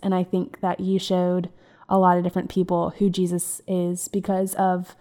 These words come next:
the different sacrifices and the person that you are and the reasons that you came to that didn't even seem reasonable in the,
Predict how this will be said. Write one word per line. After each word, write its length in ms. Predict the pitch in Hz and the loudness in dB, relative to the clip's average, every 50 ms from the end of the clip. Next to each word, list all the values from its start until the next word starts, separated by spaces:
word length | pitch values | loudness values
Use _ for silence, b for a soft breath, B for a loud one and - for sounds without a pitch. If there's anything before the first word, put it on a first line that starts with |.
| b b b b b b b b - | b b b b b b b b 0
the 40 | 202 | 0
different 240 | 202 185 175 180 - | 2 2 2 0 0
sacrifices 720 | 180 180 - - 247 247 269 269 254 - - 285 277 262 262 | 0 -2 0 -2 -2 0 0 -2 0 0 2 2 2 0 0
and 360 | - 190 185 180 180 180 - - _ | 0 0 2 2 2 0 -2 -4 _
the 80 | - 180 | -6 -6
person 440 | - - 196 196 190 - 196 190 | -4 -2 0 0 0 2 2 2
that 120 | 185 180 - | 2 0 0
you 160 | 185 185 175 | -4 -4 -2
are 480 | - 185 185 196 208 214 214 208 - - - | 0 0 2 2 2 2 0 0 -2 -4 -4
and 340 | 196 190 185 185 185 180 175 - _ _ _ _ _ _ _ _ _ _ _ _ _ _ _ _ _ _ - | -2 0 2 2 0 0 -2 -6 _ _ _ _ _ _ _ _ _ _ _ _ _ _ _ _ _ _ -6
the 140 | - - 214 | 2 2 4
reasons 400 | 190 202 202 196 180 196 196 180 | 6 8 6 6 6 6 4 4
that 140 | 185 170 - | 4 2 2
you 140 | 151 196 185 | 2 -2 -2
came 260 | - 185 180 180 175 | 0 0 2 2 2
to 200 | 175 - 180 175 | 2 2 0 2
that 240 | 175 170 170 - 175 | 2 2 2 2 0
didn't 180 | 180 175 180 | -2 0 0
even 180 | 180 170 175 175 | 2 2 2 0
seem 220 | 170 - 170 160 | 0 0 -2 0
reasonable 480 | 160 165 170 165 - 185 180 185 - 226 | 0 -2 -2 -2 -2 -4 -4 -2 -4 -4
in 200 | 233 - - 220 | -4 -4 -4 -4
the, 120 | 220 208 | -4 -4